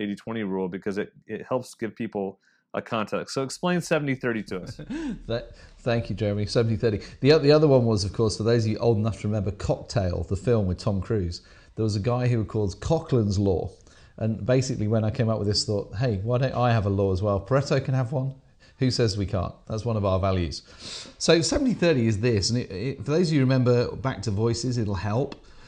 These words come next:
Speaker 2: So the principle is this. If you can spend seventy percent of your time across what you're doing in the whole of your life, that's work, that's home and other things, doing the things that are most natural to you,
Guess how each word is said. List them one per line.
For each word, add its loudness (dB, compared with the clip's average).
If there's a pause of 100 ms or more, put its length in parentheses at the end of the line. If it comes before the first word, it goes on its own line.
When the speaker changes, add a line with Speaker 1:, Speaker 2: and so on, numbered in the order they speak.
(140)
Speaker 2:
So -2
the -10
principle 0
is 2
this. -2
If 0
you -4
can -2
spend -2
seventy -2
percent -2
of -6
your 0
time -4 (420)
across -4
what -4
you're -2
doing 0
in 0
the -2
whole -4
of -4
your 0
life, -2
that's -8
work, -2
that's -12
home -2
and -2
other -4
things, -6 (580)
doing 2
the 0
things -2
that -2
are 0
most 0
natural -4
to -4
you, -4